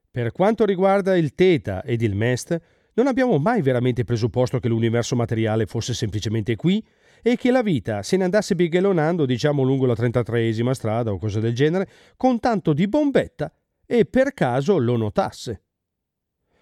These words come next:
Questo non faceva parte della teoria Theta Mest. La teoria Theta Mest consisteva in questo, che il Theta potesse ritrovarsi dentro una serie di postulati o di confusioni, qui,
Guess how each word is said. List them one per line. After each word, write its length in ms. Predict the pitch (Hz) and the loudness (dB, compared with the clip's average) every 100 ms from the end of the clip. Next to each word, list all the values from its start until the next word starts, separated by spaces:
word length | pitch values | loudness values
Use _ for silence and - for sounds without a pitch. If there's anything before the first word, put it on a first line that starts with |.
| _ _ _ | _ _ _
Questo 360 | 285 269 135 | -2 0 2
non 160 | 123 131 | 2 2
faceva 340 | 135 131 131 | 2 2 2
parte 340 | 110 143 151 139 | 2 0 2 0
della 180 | 120 107 | 0 -2
teoria 360 | 117 110 113 | 0 0 -2
Theta 240 | - 101 110 | -2 -4 -4
Mest. 420 | 135 90 - 92 _ _ _ _ _ | -4 -6 -12 -16 _ _ _ _ _
La 140 | 131 | -4
teoria 280 | 131 139 202 | 0 2 4
Theta 240 | 160 151 160 | 2 2 2
Mest 380 | 156 151 160 | 2 2 0
consisteva 560 | 143 127 - 123 156 160 | 0 -2 -2 -2 0 2
in 80 | 151 | 0
questo, 480 | 190 127 - 95 - _ _ _ | 0 -2 -4 -12 -14 _ _ _
che 140 | - | 0
il 200 | 131 135 | 0 0
Theta 380 | - 196 220 240 _ _ - | 2 2 2 -8 _ _ -4
potesse 380 | 240 202 - | 0 0 2
ritrovarsi 680 | 151 180 196 190 170 160 110 | 0 2 2 0 0 -4 0
dentro 420 | 165 202 220 233 | 2 2 0 -2
una 200 | 240 240 | -2 -2
serie 240 | - 190 135 | 2 2 2
di 100 | 123 | 0
postulati 680 | 151 - 175 151 165 208 | -2 -2 0 2 2 0
o 80 | 185 | 0
di 120 | 139 | 0
confusioni, 720 | 139 123 160 147 202 123 87 78 | -2 -2 0 2 2 2 -2 -4
qui, 300 | 165 180 | 0 0